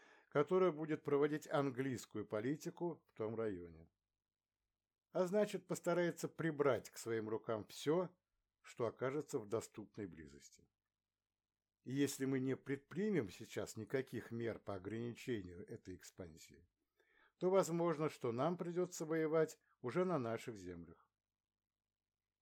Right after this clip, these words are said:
Да, далеко смотришь, адмирал. Я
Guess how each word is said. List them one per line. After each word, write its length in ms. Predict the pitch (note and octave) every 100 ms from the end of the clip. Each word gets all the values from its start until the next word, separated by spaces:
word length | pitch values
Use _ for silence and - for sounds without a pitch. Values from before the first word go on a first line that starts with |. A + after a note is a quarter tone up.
| _ _ _ _ _ _ _ _ _ _
Да, 360 | A#2+ D#3+ D3+ D3+ F3
далеко 400 | E3+ F#3 F3+ E3+
смотришь, 500 | - F3 C#3+ C#3+ -
адмирал. 560 | C#3+ C#3+ C#3+ C#3+ C3+ _ _ _ _ _ _ _ _ _ _ _ _ _ _ _ _ _ _ _
Я 340 | A#2 E3+ E3